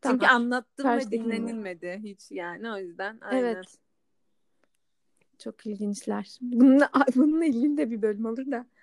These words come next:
Speaker 2: <laughs> Geçelim.
Speaker 1: Aynen. Ben,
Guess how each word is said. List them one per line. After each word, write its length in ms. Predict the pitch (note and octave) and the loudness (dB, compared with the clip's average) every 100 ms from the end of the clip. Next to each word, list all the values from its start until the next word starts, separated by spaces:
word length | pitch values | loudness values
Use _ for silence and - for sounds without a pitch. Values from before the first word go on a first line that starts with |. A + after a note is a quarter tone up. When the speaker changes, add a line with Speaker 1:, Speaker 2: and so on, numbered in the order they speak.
| _ _ _ - | _ _ _ -8
Speaker 2:
<laughs> 260 | A3 A3 C4+ G#3+ - - D4 - F4 C#4 A#3+ | -8 -6 -4 -6 -6 -4 -2 4 6 6 4
Geçelim. 420 | G#3+ G#3 F#3+ G#3 - C#4+ | -2 -4 -6 -8 -2 -2
Speaker 1:
Aynen. 360 | F3+ F3 F#3 - - - - - _ _ _ G#3 | 0 -6 -8 -14 -14 -14 -18 -20 _ _ _ 4
Ben, 380 | G#3+ A3+ A#3 | 6 6 2